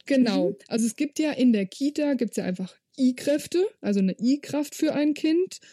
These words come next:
Speaker 1: oder
Speaker 2: Eine
Speaker 1: die Gruppe
Speaker 2: Individualbetreuung, genau, so
Speaker 1: Aha.
Speaker 2: ist das ausgeschrieben, ja.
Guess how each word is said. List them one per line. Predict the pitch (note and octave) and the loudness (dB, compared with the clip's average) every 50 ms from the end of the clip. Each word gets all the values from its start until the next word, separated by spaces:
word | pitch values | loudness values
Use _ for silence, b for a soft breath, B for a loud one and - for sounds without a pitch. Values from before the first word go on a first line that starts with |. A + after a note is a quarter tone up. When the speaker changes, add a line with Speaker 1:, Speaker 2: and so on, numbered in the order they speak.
| b b b b | b b b b
Speaker 1:
oder | - A#3+ B3+ - - C4 B3+ | 0 2 4 4 4 4 4
Speaker 2:
Eine | |
Speaker 1:
die | A#3 B3 B3+ | 4 4 6
Gruppe | B3+ C#4+ D#4 D4 C4+ | 6 6 4 4 4
Speaker 2:
Individualbetreuung, | B3 A#3 A#3 G#3+ G#3+ - F#3+ G3 G#3+ A3 A#3 C#4 B3 - - A#3+ B3 B3+ C4 C4+ D4+ D#4 C4+ | 2 2 2 2 2 2 2 2 2 2 2 0 -2 -2 -2 0 2 2 2 2 2 0 0
genau, | A3 F#3+ F#3 F#3 G3 G#3+ B3+ C#4+ | 0 0 2 2 2 0 0 -2
so | C#4 - A#3+ | -2 0 2
Speaker 1:
Aha. | A#3 A#3+ | 2 2
Speaker 2:
ist | C4 C#4 C4 | 2 2 -2
das | - - - - - | -6 -10 -10 -6 -4
ausgeschrieben, | - - G#3+ - - - - - - - A#3+ B3 B3 C4 C#4 D4+ C#4+ | -4 -4 -4 -6 -8 -8 -8 -8 -4 -4 -4 -4 -4 -4 -6 -6 -6
ja. | A3 | -6